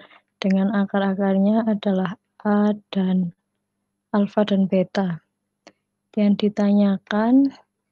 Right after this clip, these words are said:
adalah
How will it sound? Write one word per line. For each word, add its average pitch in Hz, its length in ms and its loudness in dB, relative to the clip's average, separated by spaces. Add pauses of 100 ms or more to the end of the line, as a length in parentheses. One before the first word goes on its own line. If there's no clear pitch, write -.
(1400)
adalah 196 1040 -4